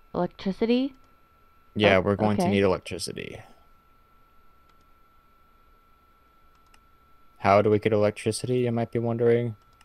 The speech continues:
Speaker 1: Y-, how do we get it?
Speaker 2: With generators. <laughs>
Speaker 1: Oh.
Speaker 2: Or a nuclear power plant, but we're not gonna be able to do that yet. <laughs> Not yet.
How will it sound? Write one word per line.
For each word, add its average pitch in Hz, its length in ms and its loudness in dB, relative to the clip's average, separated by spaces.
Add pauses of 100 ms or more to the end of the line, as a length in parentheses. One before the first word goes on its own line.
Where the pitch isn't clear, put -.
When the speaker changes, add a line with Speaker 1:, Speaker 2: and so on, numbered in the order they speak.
(920)
Speaker 1:
Y-, 180 260 0
how 202 380 8
do 226 200 2
we 214 180 2
get 185 200 2
it? 165 300 -2 (3000)
Speaker 2:
With 107 160 -4
generators. 101 840 2 (480)
<laughs> 131 500 8 (240)
Speaker 1:
Oh. - 140 2 (960)
Speaker 2:
Or 147 360 10
a 107 60 8
nuclear 107 420 2
power 104 240 6
plant, 85 320 -4 (160)
but 92 300 4
we're 110 80 2
not 98 160 2
gonna 90 140 0
be 92 40 2
able 87 80 0
to 87 60 -4
do 85 120 2
that 80 140 0
yet. 80 240 2 (400)
<laughs> - 200 -2 (1080)
Not 143 320 -4
yet. 92 460 -2